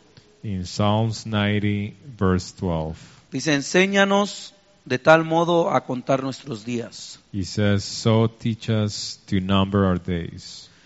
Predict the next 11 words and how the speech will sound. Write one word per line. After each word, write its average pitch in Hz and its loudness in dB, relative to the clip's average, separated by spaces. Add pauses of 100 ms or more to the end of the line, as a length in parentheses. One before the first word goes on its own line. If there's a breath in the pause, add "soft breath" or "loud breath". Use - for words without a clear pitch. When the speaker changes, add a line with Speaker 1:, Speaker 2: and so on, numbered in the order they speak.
(180 soft breath)
Speaker 2:
Que 143 -2
traigamos 151 4
al 139 0
corazón 151 -2
sabiduría. 120 -2 (420)
Speaker 1:
That 95 4
we 104 2
might 101 2
apply 95 0
our 90 0
hearts 87 -4